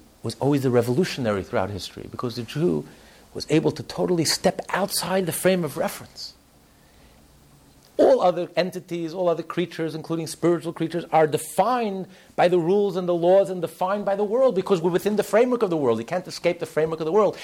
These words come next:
You can't jump above yourself. You can't. It's impossible. You're inherently defined and limited.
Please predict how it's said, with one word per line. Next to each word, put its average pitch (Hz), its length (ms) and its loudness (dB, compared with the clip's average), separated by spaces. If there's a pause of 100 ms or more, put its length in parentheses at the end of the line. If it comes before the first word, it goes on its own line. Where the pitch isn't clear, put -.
You 165 100 -2
can't 202 320 2
jump 190 280 2
above 170 300 4
yourself. - 520 -6 (140)
You - 80 -16
can't. 254 300 -6
It's - 120 -12
impossible. 196 500 -8 (2250)
You're 202 180 4
inherently 226 480 2
defined 220 440 -2
and 220 100 -4
limited. 269 300 -2